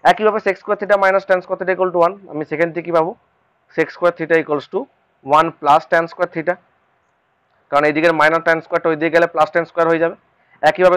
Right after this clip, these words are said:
তুমি এখান থেকে বলতে পারবে sec theta equals to root over of one plus tan square theta। এখানেও একই, তোমার নেগেটিভটা নিলাম না, তার কারণ হচ্ছে শূন্য থেকে নব্বই এর মধ্যে তোমার সেকের value positive, negative নেই।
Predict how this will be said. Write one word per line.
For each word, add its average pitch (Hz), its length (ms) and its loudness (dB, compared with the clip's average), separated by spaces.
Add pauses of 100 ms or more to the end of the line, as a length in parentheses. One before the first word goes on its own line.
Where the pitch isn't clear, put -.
তুমি 180 160 -4
এখান 175 180 -4
থেকে 175 180 -2
বলতে 170 200 -2
পারবে 165 160 0 (120)
sec 180 140 -2 (100)
theta 143 240 -2 (560)
equals 156 260 -6
to 160 140 -10
root 139 160 -8
over 160 240 2
of - 60 -2 (380)
one 143 160 -2
plus 175 200 -2 (960)
tan 156 240 2
square 143 240 -6
theta। 98 180 -16 (360)
এখানেও 175 340 0
একই, 180 160 -6 (200)
তোমার 170 240 -2
নেগেটিভটা 165 420 0
নিলাম 165 240 0
না, 196 120 -2
তার 151 160 -2
কারণ 147 220 -4
হচ্ছে 147 180 -10 (680)
শূন্য 156 180 -8 (100)
থেকে 165 220 -4
নব্বই 139 260 -2
এর 151 120 -2
মধ্যে 147 220 -6 (540)
তোমার 139 180 -4 (220)
সেকের 151 320 -4
value 160 120 -4 (120)
positive, 135 300 -2 (120)
negative 147 240 -4 (100)
নেই। 101 100 -12